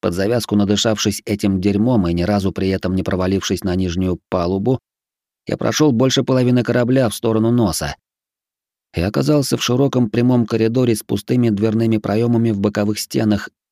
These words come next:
и тёмным залом в торцевой части. Тёмным. Это именно тёмным, так, как оно бывает у всех нормальных людей.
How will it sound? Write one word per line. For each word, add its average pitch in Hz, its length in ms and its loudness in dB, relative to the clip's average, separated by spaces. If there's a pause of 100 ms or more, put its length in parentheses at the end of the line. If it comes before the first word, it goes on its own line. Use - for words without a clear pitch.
(140)
и 113 120 2
тёмным 113 440 2
залом 113 340 0
в 104 80 -8
торцевой 101 440 -2
части. - 500 -6 (880)
Тёмным. 82 480 -2 (400)
Это 87 200 -4
именно 104 420 2
тёмным, 98 580 0 (640)
так, 127 260 -2
как 107 180 -2
оно 113 180 2
бывает 110 440 2
у 101 60 2
всех 117 260 -4
нормальных 107 500 0
людей. 98 420 -2